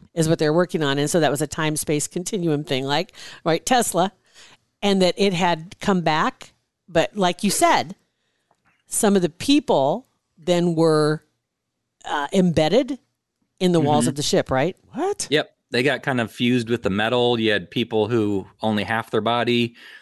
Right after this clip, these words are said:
Speaker 2: rematerialized. And, and it's, it's one of these stories that it's kind of polarizing 'cause some people swear there's enough evidence to say this actually happened. Other people say it was a complete hoax. But I believe the military name for it was Project Rainbow.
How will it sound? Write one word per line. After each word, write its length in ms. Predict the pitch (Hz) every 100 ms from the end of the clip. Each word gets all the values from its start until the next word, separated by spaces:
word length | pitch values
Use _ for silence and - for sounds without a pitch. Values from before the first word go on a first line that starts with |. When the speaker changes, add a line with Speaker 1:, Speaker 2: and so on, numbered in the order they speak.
| _ _ -
Speaker 2:
rematerialized. 1040 | 113 123 117 - 117 117 113 113 113 110 113
And, 180 | 110 113
and 180 | 123
it's, 240 | 151 156 - -
it's 200 | 120 135
one 140 | 185
of 60 | 180
these 220 | 127 -
stories 460 | 107 117 143 117 104
that 340 | 104 95 - _ _ _ _ _ _ _ -
it's 260 | 78 -
kind 180 | - 120
of 80 | 87
polarizing 640 | 123 131 110 98 95 95
'cause 160 | 113 101
some 180 | 117 107
people 260 | 120 110
swear 420 | 101 - 107 110 107
there's 200 | 101 95
enough 260 | 101 98
evidence 480 | 104 98 101 104 98
to 100 | 101
say 200 | - 101
this 180 | 98 -
actually 440 | 98 98 - 90
happened. 460 | 92 113 113 120 101
Other 220 | 98 104
people 260 | 117 107 98
say 180 | 110 104
it 100 | 101
was 120 | 95
a 60 |
complete 360 | 90 95 98 92
hoax. 340 | 104 104 -
But 200 | - 90 - - -
I 60 | 123
believe 320 | 196 320 302
the 320 | 135 107 87
military 640 | 104 120 156 135 131 117 95
name 280 | 104 113
for 180 | 113 101
it 60 | 92
was 140 | 90
Project 520 | - 110 110 104 98
Rainbow. 580 | 90 98 104 87 85 85